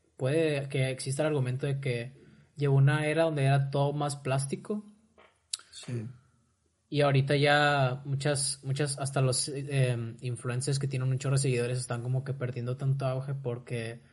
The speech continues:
Speaker 1: simplemente es, la gente se está dando cuenta de que eso no es en la realidad en la que viven, o sea, eso no es genuino.
Speaker 2: Sí. Es una
Speaker 1: Y
Speaker 2: apariencia.
Speaker 1: Ajá. Y los seguidores, en cambio, los seguidores,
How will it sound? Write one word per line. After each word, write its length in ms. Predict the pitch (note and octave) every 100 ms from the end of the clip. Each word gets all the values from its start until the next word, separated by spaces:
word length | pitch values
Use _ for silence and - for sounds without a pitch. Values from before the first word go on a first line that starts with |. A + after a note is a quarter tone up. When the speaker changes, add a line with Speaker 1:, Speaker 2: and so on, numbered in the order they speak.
| _ _
Speaker 1:
simplemente 520 | - C#3 D3 D#3+ - F3
es, 140 | E3+
la 140 | D3+
gente 240 | C#3 C3+ D#3
se 40 |
está 120 | -
dando 180 | C3+ D3
cuenta 220 | C#3+ D3+ E3+
de 80 | E3
que 100 | C3
eso 180 | D3+
no 160 | D3 D#3
es 180 | D#3+ -
en 140 | D#3+
la 80 | D#3+
realidad 320 | D3 C3+ B2+
en 120 | C3+ D3+
la 60 |
que 120 | -
viven, 240 | C3+ E3 C3+
o 40 |
sea, 160 | C3+ A#2+
eso 160 | -
no 100 | C3+
es 80 | C3+
genuino. 480 | - C#3 C3 B2 -
Speaker 2:
Sí. 60 | - - _ _ _ _ _ _ _ _ _ - -
Es 80 | -
una 140 | C3
Speaker 1:
Y 40 | B2
Speaker 2:
apariencia. 540 | A#2+ A#2 A#2+ A#2 A#2+ D3 - _ _ _ _ _ _ _ _ _ -
Speaker 1:
Ajá. 440 | - A#2 A#2+ - _ _ _ - _ _ _ _ _ -
Y 180 | C3+
los 160 | C3 C3+
seguidores, 380 | C#3+ C3 C3+ D3+
en 80 | C#3+
cambio, 340 | C3 C#3 C#3+
los 140 | B2 -
seguidores, 320 | - -